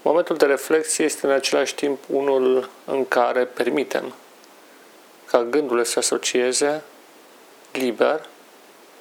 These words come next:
sub inspirația de moment, având credința că Dumnezeu intervine asupra gândurilor noastre și ne comunică ceva.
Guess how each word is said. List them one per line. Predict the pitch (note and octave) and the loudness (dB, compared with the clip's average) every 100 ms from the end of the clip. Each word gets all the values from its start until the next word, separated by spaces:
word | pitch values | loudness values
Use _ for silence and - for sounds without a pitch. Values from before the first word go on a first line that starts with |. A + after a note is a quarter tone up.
| - - - - - - | -20 -20 -20 -20 -20 -14
sub | - D#3 | -4 -2
inspirația | D3+ C#3+ - C3+ D3+ D#3 - D3 C#3+ C#3+ C#3+ A#2 | 0 -2 -2 0 0 0 0 0 2 0 -4 -2
de | D3 | 0
moment, | C#3 A2 A2 C#3 - - - - - - - - - - - - - - - - - | 0 0 -2 -4 -8 -16 -18 -20 -20 -20 -20 -20 -20 -20 -20 -20 -20 -20 -20 -20 -6
având | - D3 F3 | 0 2 2
credința | D3 C#3+ D#3 D3 | 0 0 -2 -2
că | C#3 C3 | -2 -2
Dumnezeu | B2+ B2+ B2 A#2 C3+ C#3+ C#3 - - - - - - - - - | 0 0 0 2 2 2 -2 -10 -20 -20 -20 -20 -20 -20 -20 -12
intervine | - C3+ C#3 B2 D3 | -6 0 0 0 0
asupra | A2+ - A2+ | -2 0 -2
gândurilor | G#2+ B2+ A#2 A2 | 0 0 0 0
noastre | A#2+ C3+ - | 0 -2 -4
și | C3 C3+ | -4 -2
ne | |
comunică | B2 - B2+ A#2+ A#2 - | -2 -2 -2 -2 -6 -8
ceva. | - B2 B2+ - | -4 -4 -4 -12